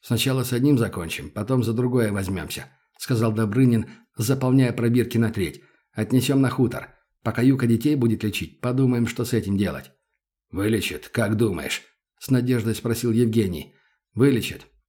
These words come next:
Вам, ребята, жутко повезло. Мы по пути сюда в поселок заезжали. А там, представляешь, аж два академика живут. Медициной занимаются.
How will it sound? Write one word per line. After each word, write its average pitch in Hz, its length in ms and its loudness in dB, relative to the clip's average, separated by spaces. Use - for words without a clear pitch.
Вам, 147 220 2
ребята, 156 360 2
жутко 131 320 -2
повезло. 92 540 0
Мы 135 200 2
по 139 140 -2
пути 143 220 2
сюда 131 320 0
в 123 60 -10
поселок 127 420 0
заезжали. 98 560 -2
А 107 120 -4
там, 120 220 -2
представляешь, 117 760 0
аж 127 180 0
два 139 260 0
академика 127 640 0
живут. 90 360 -6
Медициной 160 580 2
занимаются. 113 760 0